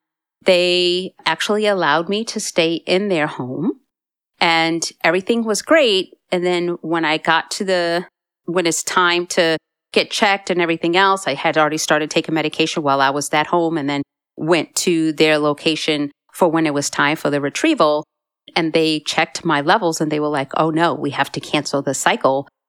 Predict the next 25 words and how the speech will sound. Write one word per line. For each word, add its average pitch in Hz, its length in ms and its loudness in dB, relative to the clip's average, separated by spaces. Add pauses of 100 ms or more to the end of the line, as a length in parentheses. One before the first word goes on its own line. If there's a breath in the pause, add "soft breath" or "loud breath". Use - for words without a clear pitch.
Your 180 320 2
levels 160 560 0
are 143 100 0
way 151 280 0
too - 180 0
high 160 600 0 (320)
and 160 360 0
you're 165 260 -2
hyperstimulating." 139 1080 -2 (1300)
So 190 220 2
they 175 180 2
actually 196 520 0
canceled 165 800 -2
the 139 80 0
cycle. 139 480 0
I 151 160 0
didn't 160 360 -2
even 151 320 0
do 135 220 -2
a 135 80 -4
retrieval. 135 800 -4 (720)
And 240 260 2 (540 loud breath)
that 247 340 4
was 185 460 2
definitely 170 680 -2